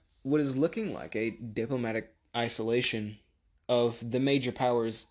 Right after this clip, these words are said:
in the Middle East. Uh, you have the isolation of Israel and the isolation of Arabia. 'Cause at this point,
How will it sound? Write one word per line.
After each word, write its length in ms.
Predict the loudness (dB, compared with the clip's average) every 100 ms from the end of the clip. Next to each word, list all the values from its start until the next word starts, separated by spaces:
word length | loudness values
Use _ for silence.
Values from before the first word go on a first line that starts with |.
| _
in 400 | -2 0 -2 -4
the 80 | -4
Middle 260 | 2 4 4
East. 320 | 0 -6 -16 _ _ _ _ _ _ _
Uh, 300 | -6 -6 -8
you 160 | -8 -6
have 180 | -6 -6
the 140 | -4
isolation 560 | -4 -4 -6 -6 -4 -2
of 80 |
Israel 480 | -2 0 0 0 0
and 140 | -2 -2
the 100 | 0
isolation 680 | -2 -2 -4 -4 -4 -6
of 100 | -6
Arabia. 580 | -2 0 0 -2 -8 -12 -16 _ _ _ _ _ _ _ -6
'Cause 440 | 2 2 2 -6 -14 -6
at 160 | -4 2
this 200 | 2 0
point, 340 | -2 -2 -4